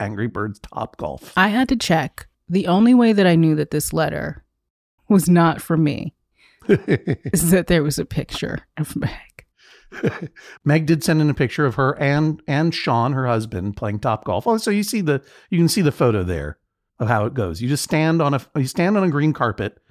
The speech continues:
Speaker 1: on a raised platform and hit balls into a net that goes way, I mean, it's a, it's a, a large playing field,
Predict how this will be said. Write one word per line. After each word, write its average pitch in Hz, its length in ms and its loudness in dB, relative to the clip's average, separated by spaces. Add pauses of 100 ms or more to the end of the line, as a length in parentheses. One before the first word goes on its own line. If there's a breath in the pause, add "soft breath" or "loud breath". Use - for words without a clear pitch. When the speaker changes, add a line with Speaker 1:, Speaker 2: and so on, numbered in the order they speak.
(200)
Speaker 1:
on 131 100 -2
a 117 60 0
raised 123 300 0
platform 117 520 -2
and 101 100 -2
hit 120 220 -4
balls 110 340 0
into 107 240 -6
a 87 60 -6
net 98 340 -6 (720)
that 131 140 -2
goes 131 340 2 (460)
way, 165 500 0
I 135 80 -2
mean, 123 140 0
it's 110 100 -2
a, 123 180 -6
it's 120 180 -6
a, 117 260 -4
a 127 60 -4
large 117 960 0 (180)
playing 107 360 -2
field, 82 440 -10